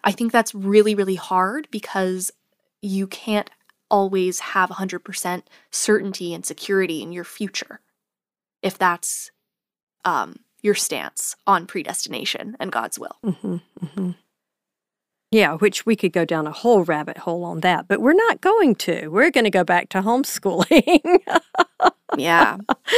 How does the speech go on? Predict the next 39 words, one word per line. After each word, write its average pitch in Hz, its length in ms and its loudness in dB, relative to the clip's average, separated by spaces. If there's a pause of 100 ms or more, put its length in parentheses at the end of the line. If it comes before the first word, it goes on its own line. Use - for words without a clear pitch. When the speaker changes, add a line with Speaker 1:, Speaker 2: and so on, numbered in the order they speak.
(140)
Speaker 1:
Well, 262 380 8
but, 330 160 4
you 349 100 0
know, 285 200 4
it 302 100 0
do-, 311 240 4
it 294 140 -2
does 339 340 2
tie 294 300 2
in, 202 680 2 (240)
um, 196 500 4 (460)
because 214 280 -2
I 202 120 2
think 196 420 -6
that, 185 360 -2 (120)
um, 165 560 -6 (1040)
the 214 100 0
particular 208 580 4
homeschooling 196 520 0
culture 190 320 -4
that 180 100 -2
I 165 120 -2
grew 185 240 -6
up 170 180 -8
in 202 400 -10 (460)
and 170 100 0 (160)
that 165 100 0
Speaker 2:
Mm-hmm. - 40 -4
Speaker 1:
you 196 160 0
raised 175 320 -2
your 110 80 -6
kids - 360 -10
in 78 380 -8
was 202 220 2
very, 190 420 4
very 175 260 -4
tied 170 380 -6
in 175 400 -12 (360)
to - 600 -4